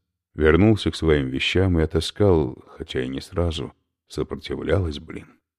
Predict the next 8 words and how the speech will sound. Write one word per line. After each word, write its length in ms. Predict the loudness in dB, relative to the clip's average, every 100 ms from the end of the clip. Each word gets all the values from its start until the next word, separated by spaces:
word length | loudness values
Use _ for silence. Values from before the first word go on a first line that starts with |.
| _ -6
железную 500 | 0 2 2 0 -4
кружку. 540 | -6 -14 -16 -18 -20 _ _ _ _ _ _ _ _
Пора 380 | 2 6 6 6
было 300 | 4 4 4
напиться 600 | 4 2 -2 -6 -6 -8
по-настоящему. 1000 | -6 -10 -10 -8 -8 -8 -10 -12 -12 -18 _ _ _ _ _ _ _ _ _
Налил 460 | -4 0 2 2 0
воды 500 | -2 -2 0 0